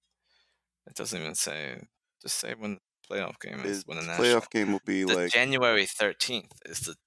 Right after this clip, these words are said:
Speaker 1: national championship game.
Speaker 2: Uh-huh.
Speaker 1: So, when would you put that? You would have everybody play, what,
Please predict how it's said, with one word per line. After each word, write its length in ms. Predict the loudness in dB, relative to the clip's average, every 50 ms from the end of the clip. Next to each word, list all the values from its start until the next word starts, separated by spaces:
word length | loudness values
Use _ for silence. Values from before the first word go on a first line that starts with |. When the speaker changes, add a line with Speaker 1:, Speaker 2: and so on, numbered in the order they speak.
| _
Speaker 1:
national 440 | -2 2 2 4 4 2 0 -2 -2
championship 680 | -2 -2 0 -2 -2 -4 -8 -12 -10 -10 -10 -10 -12 _
game. 120 | -20 -10 -4
Speaker 2:
Uh-huh. 500 | -2 0 0 0 0 -2 -2 -2 -2 -4 -6 _ _ _ -20 -20 -20 _ _ _ _ _ _ _ _ _ _ _ _ _ _ _ _ _ _ _ _ _ _ _ _ _
Speaker 1:
So, 760 | -4 0 2 4 4 6 6 4 4 4 2 2 0 -2 -4 -8 -12 -16 -20 -20 _ _ _ _ _ _ _ _ _ _ _ _ _ _ _ _ _ _ _
when 220 | -2 2 2 4 4
would 140 | 2 0
you 100 | 0 -2
put 240 | -4 -4 -6 -2 0
that? 160 | 0 0 0
You 80 | -2 0
would 60 | 2
have 180 | 4 4 4 4
everybody 400 | 2 0 -2 -2 -2 -2 -2 -4
play, 320 | -4 0 2 2 2 2
what, 240 | 2 2 0 -2 -2